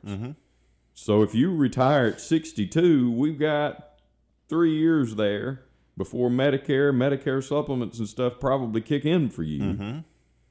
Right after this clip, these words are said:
Speaker 2: unless you're disabled or what. And so, mm, maybe insurance is
Speaker 1: That's right.
Speaker 2: part of that plan. Uh, also, there may be kind, certain kinds of assets that you could
Speaker 1: Mm-hmm.
Speaker 2: use,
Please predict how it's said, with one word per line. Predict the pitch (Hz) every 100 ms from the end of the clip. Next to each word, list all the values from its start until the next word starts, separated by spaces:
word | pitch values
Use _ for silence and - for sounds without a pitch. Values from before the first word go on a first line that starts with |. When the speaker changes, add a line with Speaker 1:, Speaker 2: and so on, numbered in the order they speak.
| _ -
Speaker 2:
unless | 95 101 104
you're | 107
disabled | 90 101 104 101 92 87 85
or |
what. | 82 87
And | 80 98 113 104 98 - - -
so, | - 104 113 120 123 - _ - -
mm, | 101 104 90 - - _ _ _ _ _ -
maybe | 87 95 147 170
insurance | 220 - 82 50 -
is | _ -
Speaker 1:
That's | 78
right. | 107
Speaker 2:
part | 82 76
of |
that | 71 64 -
plan. | 73 62 50 - _ _ _ _ _ _ _ _ _ -
Uh, | 69 65 62 - _ _ _ _ _ _ -
also, | 87 87 - 95 101 156 175 _ _ _ _ _
there | 92 95
may | 90 87 92
be | 101 110 107
kind, | 113 107 120 -
certain | 104 123 120 117
kinds | 120 123 123
of | 113
assets | - 156 175 - 87 - -
that | 82 - -
you | 95 95
could | - 80
Speaker 1:
Mm-hmm. | 78 85 73
Speaker 2:
use, | 67